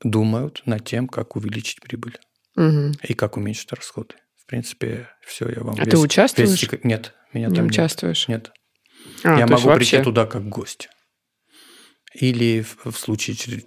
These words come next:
Speaker 1: чрезвычайного положения. Если все хорошо, то классно. Если нет, если, допустим, ну, статистики падают, или из недели в неделю у нас, э,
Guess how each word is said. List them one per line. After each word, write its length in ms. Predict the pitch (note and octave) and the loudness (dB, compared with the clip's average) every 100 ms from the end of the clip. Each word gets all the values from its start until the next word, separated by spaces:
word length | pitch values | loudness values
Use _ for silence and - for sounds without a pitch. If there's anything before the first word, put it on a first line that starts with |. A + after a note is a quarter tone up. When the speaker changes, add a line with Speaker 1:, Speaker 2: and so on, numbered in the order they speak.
| _ | _
Speaker 1:
чрезвычайного 800 | - A2 G#2+ G#2 - A2 A2 A2 | -8 -6 -6 -6 -6 -6 -8 -8
положения. 400 | A2+ A2+ - _ _ - | -12 -12 -16 _ _ -2
Если 440 | C3 A2+ A#2+ - | 2 4 4 0
все 180 | A#2+ C3 | -2 -2
хорошо, 440 | - B2 C3 - D#3 | -2 0 0 -2 -4
то 140 | A#2 | -4
классно. 600 | - G#2 - - B2 B2 - | -4 -4 -6 -10 -12 -14 -8
Если 1400 | C3 B2 - A#2+ A#2 A#2 A2+ A2+ A2 A2 G#2+ G#2+ G#2+ G#2+ - - _ _ | -4 -4 -2 -2 0 0 0 0 0 -2 -2 -2 -4 -8 -14 -20 _ _
нет, 580 | - A2 A2 D3 D#3+ - _ _ | -8 0 2 2 -2 -18 _ _
если, 360 | A2 G2 - G2+ | -8 -6 -6 -4
допустим, 480 | G#2 - G#2+ G#2 G2+ | -4 -4 -8 -8 -4
ну, 140 | A#2+ | -4
статистики 640 | A2+ G#2 - G#2+ - - - | -2 -8 -8 -12 -12 -16 -10
падают, 460 | G#2+ G#2 G#2 G#2 G2+ | -8 -8 -10 -8 -8
или 180 | G2 | -6
из 240 | G2+ G2 - - | -4 -6 -8 -8
недели 460 | A#2+ G#2+ G2+ G#2+ G2 | -2 -2 0 -2 -2
в 60 | G#2 | -6
неделю 420 | G2+ G2+ G2+ G#2 | -4 -4 -4 -6
у 40 | |
нас, 300 | G2 G2+ - - - - _ | -10 -10 -12 -18 -20 -20 _
э, 760 | A2+ G2+ G2+ G2 G2 G2 G2 | -6 -6 -6 -6 -8 -8 -10